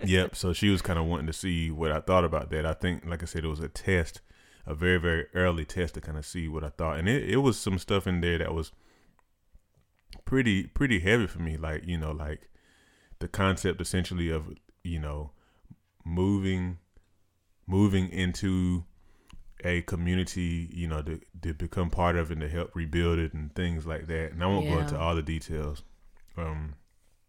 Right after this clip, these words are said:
Speaker 2: Like,
Speaker 1: 'cause
Speaker 2: it us-, usually would be a, um, I guess, like, a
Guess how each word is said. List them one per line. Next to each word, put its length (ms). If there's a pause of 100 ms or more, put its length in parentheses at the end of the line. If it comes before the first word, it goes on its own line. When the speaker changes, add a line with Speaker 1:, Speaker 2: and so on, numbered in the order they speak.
(200)
Speaker 2:
Like, 180
Speaker 1:
'cause 100
Speaker 2:
it 180
us-, 280
usually 300
would 180
be 140
a, 200
um, 500 (300)
I 80
guess, 300
like, 220
a 360